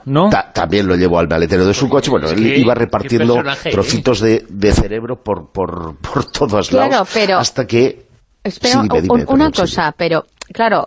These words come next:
Speaker 3: vale, muy bien. Él reparte, disecciona, tiene trozos, la familia se supone que lo de-, dice que sí, que le da permiso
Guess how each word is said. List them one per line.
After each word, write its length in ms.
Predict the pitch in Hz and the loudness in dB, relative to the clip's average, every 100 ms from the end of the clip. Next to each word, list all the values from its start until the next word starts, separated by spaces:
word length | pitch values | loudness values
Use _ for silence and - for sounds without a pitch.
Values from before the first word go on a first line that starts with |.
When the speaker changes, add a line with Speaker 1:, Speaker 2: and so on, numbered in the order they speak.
| 180 | -4
Speaker 3:
vale, 240 | 175 165 | -4 -2
muy 180 | 165 190 | -2 -2
bien. 240 | 156 139 - | -2 -2 0
Él 160 | 202 | 0
reparte, 640 | 214 202 - 240 247 262 254 | 2 0 0 -2 -2 -4 -2
disecciona, 800 | 208 - - - 208 214 226 220 | -4 -8 -8 -2 0 2 0 0
tiene 280 | 190 185 | 0 0
trozos, 680 | 175 214 214 - 226 233 - - | 0 0 0 0 0 0 -2 -4
la 260 | 185 175 | 0 0
familia 380 | 175 175 196 202 | -2 -4 0 0
se 120 | 196 | -2
supone 480 | 180 175 196 202 190 | -4 -4 -2 -2 -2
que 200 | 190 180 | 0 2
lo 380 | 170 170 160 160 | 2 2 2 2
de-, 140 | 156 151 | 0 -2
dice 260 | 175 185 170 | -2 0 -2
que 80 | |
sí, 160 | 151 180 | -4 -2
que 60 | 185 | 0
le 100 | 160 | 2
da 100 | 160 | 0
permiso 560 | 160 160 170 - 170 | -2 -2 -4 -2 -2